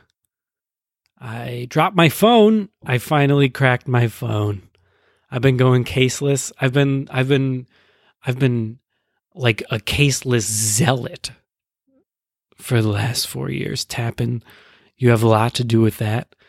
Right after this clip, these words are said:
You really inspired me with how sexy you think the phone is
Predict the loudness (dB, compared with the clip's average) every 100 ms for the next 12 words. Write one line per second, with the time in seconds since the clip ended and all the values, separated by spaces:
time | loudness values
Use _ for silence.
0 | _ _ _ _ 0 2 2 2 2 2
1 | -2 -4 0 0 0 2 0 0 -8 _
2 | _ _ _ _ _ _ -2 -2 -2 -10
3 | -12 -4 0 2 0 -2 -6 -4 -4 -2
4 | -4 -2 -8 -2 2 4 6 4 2 -2